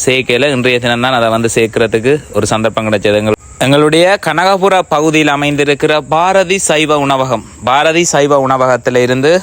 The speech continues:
அஹ், இந்த பார்சலை வந்து கட்டி எடுத்திருந்தாங்க, நூற்றி ஐம்பது பார்சல். அங்க போன இடத்துல லண்டன்ல இருந்து வந்த ஒரு அண்ணா வந்து நேரடியாக வந்து சந்திச்சிருந்தார். அப்ப என்னுடைய தொடர்பு இலக்கத்தை பெற்று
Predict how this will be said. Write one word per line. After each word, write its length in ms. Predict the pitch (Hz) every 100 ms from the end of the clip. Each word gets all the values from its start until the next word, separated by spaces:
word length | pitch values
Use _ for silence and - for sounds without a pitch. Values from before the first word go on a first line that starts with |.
| - - - 107
அஹ், 380 | 117 117 113 113
இந்த 180 | 117 117
பார்சலை 420 | - 120 120 117
வந்து 200 | 117 117
கட்டி 220 | 117 107 113
எடுத்திருந்தாங்க, 600 | 110 110 110 110 107 104
நூற்றி 280 | 110 104 110
ஐம்பது 260 | 104 101
பார்சல். 420 | 95 107 107 151 190 - - -
அங்க 220 | 113 151 165
போன 280 | 156 156 156
இடத்துல 320 | 151 151 170 180 156
லண்டன்ல 540 | 135 165 190 185 175
இருந்து 200 | 170 165
வந்த 260 | 151 143 135
ஒரு 140 | 127
அண்ணா 220 | 123 131
வந்து 200 | 127 131
நேரடியாக 560 | 131 123 120 120 117 117
வந்து 180 | 117 120
சந்திச்சிருந்தார். 680 | 120 113 110 113 113 127 135
அப்ப 200 | 113 113
என்னுடைய 300 | 110 110 107
தொடர்பு 340 | 110 107 107
இலக்கத்தை 320 | 104 104 104
பெற்று 280 | - 104